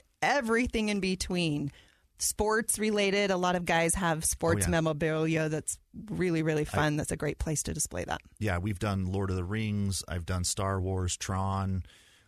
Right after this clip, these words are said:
Speaker 2: Um, our current showroom theater, we used charcoal gray on the lower sections of walls and white with stainless steel to show people you can do lighter colors.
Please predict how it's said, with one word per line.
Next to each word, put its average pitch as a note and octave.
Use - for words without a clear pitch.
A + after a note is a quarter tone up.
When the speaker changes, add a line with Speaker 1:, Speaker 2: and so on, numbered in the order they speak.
Speaker 2:
Um, E2+
our F#2+
current G#2
showroom G#2+
theater, A2
we G2
used F2+
charcoal F2+
gray F#2
on F#2
the F2
lower F#2
sections F2+
of F2
walls E2+
and E2
white F#2
with E2+
stainless F2+
steel B2
to F2+
show F#2+
people F#2
you F#2+
can F#2
do A2
lighter F2+
colors. D2+